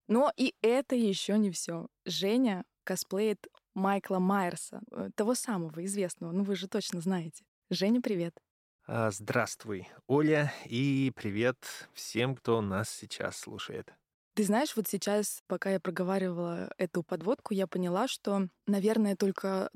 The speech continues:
Speaker 1: тот человек, который погружён в жанр, знает, что такое слэшеры, слоубёрнеры, боди-хорроры и прочие поджанры. А вообще для зрителя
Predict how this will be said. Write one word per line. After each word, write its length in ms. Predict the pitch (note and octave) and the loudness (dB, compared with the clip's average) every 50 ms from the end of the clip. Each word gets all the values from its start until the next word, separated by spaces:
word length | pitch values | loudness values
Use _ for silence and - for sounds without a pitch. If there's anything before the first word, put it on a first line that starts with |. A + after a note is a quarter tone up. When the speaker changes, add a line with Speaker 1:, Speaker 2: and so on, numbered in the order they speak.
| - - | -2 0
Speaker 1:
тот 120 | A3 A3 | 0 0
человек, 320 | - - G#3+ G#3+ G#3 G3 | 0 0 2 2 2 2
который 300 | - G3 - - F#3 F#3+ | 0 -2 -2 -2 -2 -2
погружён 500 | - - F#3 F3 F#3+ G3 F#3 G3 G3+ G3 | -2 -2 0 2 2 4 4 4 2 2
в 60 | F3 D#3+ | 2 0
жанр, 500 | D#3 D#3+ F#3 F#3+ A3 B3+ C4+ B3+ A3 - - | -4 -4 0 2 2 2 2 2 0 -2 -6
знает, 400 | - D#3 F3+ F#3 G3 G3 F#3+ F3+ - | -4 -2 0 2 4 2 2 0 -2
что 200 | - - F3+ F3 | -4 -6 -6 -6
такое 500 | - E3+ - - - F3 F3+ F3+ F3+ - - | -6 -8 -10 -6 -4 -2 -2 -2 -2 -4 -6
слэшеры, 840 | - - - - F#3+ G3 G3+ G3 G3 F#3+ - - G3 G3 G3 G3 F#3+ | -6 -6 -2 0 2 2 4 2 2 0 -2 -2 -2 0 0 0 -2
слоубёрнеры, 1040 | - - - F#3+ F3+ F3+ E3 E3 F3+ F#3+ F#3+ F#3+ F#3+ F#3+ F3+ F#3+ F#3 F#3 F#3+ F#3 F3+ | -2 -2 -2 -2 0 -2 -2 0 2 4 4 4 4 4 2 2 2 2 2 0 0
боди-хорроры 1000 | F3 D#3+ F3 F3+ E3 D#3+ E3+ - - - G3 F#3 G3 G3 G3 F#3+ F#3 F#3 F3+ - - | 0 0 0 0 0 -2 -4 -4 -2 -2 0 2 2 2 2 2 0 0 -2 -2 -4
и 60 | F#3+ | -6
прочие 460 | - - G3+ G#3 G3+ - - - F3 | -4 -2 0 0 0 0 -2 -4 -6
поджанры. 640 | - - F3 E3 D#3 F#3 G#3+ C4+ D4 C4+ A#3 F#3 - - - - - - - | -6 -6 -8 -4 -2 0 0 2 2 2 0 0 -2 -8 -14 -14 -16 -6 -4
А 100 | - F3+ | -2 0
вообще 520 | E3+ F3 - - - - G#3+ A3 A#3 A#3 | 0 0 -2 -4 -6 -4 -4 -2 -2 -2
для 480 | F#3+ E3 F3+ F#3 F#3 F#3 F#3 F3+ F3 - - | -2 -2 -4 -4 -2 -2 -2 -4 -4 -6 -6
зрителя 840 | - E3 F3 G3 A#3 D#4 - - - A#3+ G#3+ G3 F#3 F#3 F3 F#3 | -6 -4 -2 -2 -2 -2 -6 -6 -4 -2 -2 -2 -2 -2 -4 -6